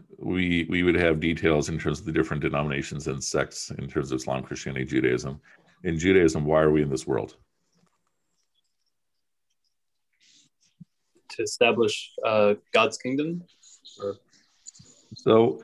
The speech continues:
Speaker 1: that would be a secondary reason or responsibility in Christianity as well, right? We're in exile. Same original story, or the same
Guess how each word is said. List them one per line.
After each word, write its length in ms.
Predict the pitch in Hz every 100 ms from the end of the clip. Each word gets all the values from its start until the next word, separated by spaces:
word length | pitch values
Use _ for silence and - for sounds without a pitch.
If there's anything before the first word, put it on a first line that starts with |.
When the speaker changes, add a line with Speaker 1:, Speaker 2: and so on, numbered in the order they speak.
| - _ _
Speaker 1:
that 220 | 95 120
would 160 | 139 131
be 320 | 123 127 123 -
a 80 |
secondary 680 | 101 - 117 - 117 110 104
reason 680 | 92 90 90 85 90 87 90 -
or 180 | 82 85
responsibility 1040 | 82 - 85 82 80 87 90 80 76 71
in 220 | 73 85
Christianity 760 | 85 82 - 78 76 76 67 60
as 160 | 60
well, 380 | - 58 60 71 _ _ _ _
right? 280 | - 69 71 - _ _ _ _ _ -
We're 160 | 80
in 120 | 82
exile. 540 | - - - 55 50 - _ _ _ _ _ _ _ _ _ _ _ _ _ _ _ _ _ _ _ _ _ _ _ _ _ _ _ _ _ _ _ - - _ _ _ _ _ _ _ _ _ _ _ _ -
Same 180 | 120 127
original 280 | 104 95
story, 440 | 87 78 69 69 - _ _ _ _ _ -
or 180 | 80
the 60 | 73
same 440 | 71 82 78 80